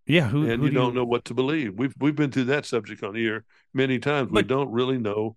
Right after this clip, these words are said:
Speaker 2: what to believe.
Speaker 1: And we don't. And you and I are both, you know, we're both n-, news hounds or, or pop culture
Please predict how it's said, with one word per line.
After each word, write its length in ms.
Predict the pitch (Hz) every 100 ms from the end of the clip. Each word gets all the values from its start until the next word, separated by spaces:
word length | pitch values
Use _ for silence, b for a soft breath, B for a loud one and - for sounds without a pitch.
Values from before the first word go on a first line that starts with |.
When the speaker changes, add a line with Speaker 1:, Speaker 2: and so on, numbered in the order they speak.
| _ -
Speaker 2:
what 240 | 113 113
to 80 | 107
believe. 340 | 101 92 82
Speaker 1:
And 160 | 175 185
we 80 | 190
don't. 280 | 247 190 -
And 180 | 170 175
you 180 | 254
and 100 | 208
I 160 | 208 202
are 100 | 160
both, 320 | 139 165 - 180
you 100 | 196
know, 120 | 160
we're 120 | 165
both 380 | 156 170 185 - _
n-, 280 | 143 139 127
news 440 | 151 143 160 170 143
hounds 500 | 151 139 147 160 143
or, 360 | 135 131 123 123
or 320 | 135 117 117 110
pop 340 | - 156 -
culture 600 | - 151 151 160 143